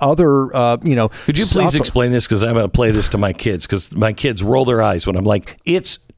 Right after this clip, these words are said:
Speaker 2: Chinese."
Speaker 1: Right.
Speaker 2: Don't do TikTok. Don't look at it. Don't open the app. "Get rid of TikTok." And they think I'm crazy. You, can
Speaker 1: Yeah,
Speaker 2: you
Speaker 1: no, I mean, TikTok is a Chinese, uh, uh,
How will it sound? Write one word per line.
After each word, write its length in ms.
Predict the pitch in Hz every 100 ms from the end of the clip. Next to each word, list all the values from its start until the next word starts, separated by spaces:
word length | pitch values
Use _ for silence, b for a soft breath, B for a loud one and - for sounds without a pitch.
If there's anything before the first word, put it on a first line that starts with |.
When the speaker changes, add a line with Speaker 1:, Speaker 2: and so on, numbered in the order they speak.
| _
Speaker 2:
Chinese." 1000 | - - 180 202 190 208 185 87 - - -
Speaker 1:
Right. 240 | 135 98 - - -
Speaker 2:
Don't 600 | 180 190 202 233 233 - - - 98
do 500 | 90 151 151 151 170 - -
TikTok. 500 | - 196 - 107 -
Don't 300 | 151 147 -
look 400 | 107 127 190 -
at 240 | 202 226
it. 180 | 240 -
Don't 220 | 135 113 - -
open 340 | 190 196 196
the 160 | 190 190
app. 240 | 202 - B B B B 110 92
"Get 340 | 78 175 247
rid 160 | 190 185
of 160 | 180 -
TikTok." 640 | 214 - - 82 58 - -
And 100 | 110
they 80 |
think 200 | 107 123
I'm 140 | 113 104
crazy. 480 | 110 101 82 64 - -
You, 120 | 101
can 160 | -
Speaker 1:
Yeah, 200 | 170 254
Speaker 2:
you 60 | 151
Speaker 1:
no, 120 | 180
I 40 | 180
mean, 140 | 156
TikTok 440 | 143 190 202 190 190
is 100 | -
a 80 |
Chinese, 640 | - 151 147 165 170 165 -
uh, 280 | 131 131 117
uh, 180 | 123